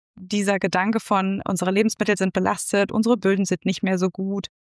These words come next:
da ist jetzt gar nicht mehr so viel Eisen im Spinat, wie der irgendwie früher hatte, das macht alles auch etwas mit dem, wie wir es verdauen, weil unser Gehirn am Ende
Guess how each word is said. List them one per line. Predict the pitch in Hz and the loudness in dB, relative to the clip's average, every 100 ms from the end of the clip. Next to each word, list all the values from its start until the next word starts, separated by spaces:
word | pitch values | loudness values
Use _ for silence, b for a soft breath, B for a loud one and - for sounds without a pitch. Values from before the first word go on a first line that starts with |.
| _ | _
da | - | -2
ist | - - | -2 0
jetzt | 208 - | -2 0
gar | 180 202 | -4 -4
nicht | 185 - | -4 -2
mehr | 185 | -4
so | 190 | -2
viel | 190 | -2
Eisen | - 185 196 | 0 0 0
im | 185 185 | 0 -2
Spinat, | - 190 190 196 - | -2 0 2 0 0
wie | 185 | 0
der | 190 - - | 2 2 0
irgendwie | 190 170 202 | -2 -2 -4
früher | - 202 196 | -2 0 0
hatte, | 190 196 202 190 _ _ - | 0 -2 -2 -2 _ _ -2
das | 208 | 0
macht | 233 240 - | 2 2 0
alles | 196 180 | -4 -2
auch | - 165 | -2 -2
etwas | - 185 - 175 - | -4 -4 -4 -4 -4
mit | 185 170 - - | -4 -4 -6 0
dem, | 190 180 | 2 2
wie | 185 | 0
wir | 175 | 0
es | 185 | -2
verdauen, | - 190 220 226 170 | -2 0 2 2 2
weil | 175 | 0
unser | 180 185 180 | 0 0 -2
Gehirn | 180 196 220 | 0 2 2
am | 208 | 0
Ende | 202 202 208 | -2 -2 0